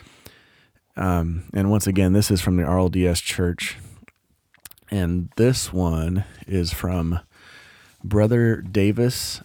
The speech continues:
I'm assuming he was an elder in the R L D S Church. This, this is back in, uh,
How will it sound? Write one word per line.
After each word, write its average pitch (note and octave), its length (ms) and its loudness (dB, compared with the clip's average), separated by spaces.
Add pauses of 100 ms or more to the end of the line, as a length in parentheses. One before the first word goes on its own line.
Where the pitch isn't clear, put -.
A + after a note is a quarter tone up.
I'm F2+ 300 0
assuming F2 460 -2
he F2+ 100 0
was F2 160 -2
an F2 80 0
elder F2 340 0 (280)
in F2+ 160 -4
the E2+ 80 0
R F2 160 -2
L F2 80 -2
D F2 120 -2
S F2 120 0
Church. F2 340 -2
This, E2+ 180 -4 (440)
this G2 180 0
is F#2+ 100 4
back F2+ 300 2
in, E2 320 -2
uh, D#2+ 220 -2